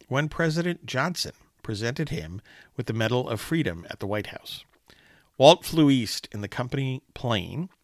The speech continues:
with a few of his lawn bowling cronies from Palm Springs. They paused for a lawn bowling tournament and round,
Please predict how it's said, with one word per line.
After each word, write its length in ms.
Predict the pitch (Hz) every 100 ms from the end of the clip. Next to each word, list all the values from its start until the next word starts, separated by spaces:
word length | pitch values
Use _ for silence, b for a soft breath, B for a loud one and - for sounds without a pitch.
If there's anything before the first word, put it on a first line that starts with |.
| _ _
with 140 | - 117
a 40 |
few 280 | 147 143 139
of 160 | 120 117
his 300 | 117 113 -
lawn 480 | 101 107 131 147
bowling 580 | 113 117 113 104 107 107 98
cronies 500 | - 131 98 85 90
from 260 | - 92
Palm 300 | 90 85 85
Springs. 540 | - - 101 - - - _ _ B B B B B B B B B B B B
They 100 | 170
paused 580 | 160 - 262 247 104 101
for 160 | - 180
a 80 |
lawn 360 | 143 127 135 139
bowling 420 | 123 110 107 120
tournament 460 | 139 190 311 110 98
and 160 | 110 120
round, 240 | 214 -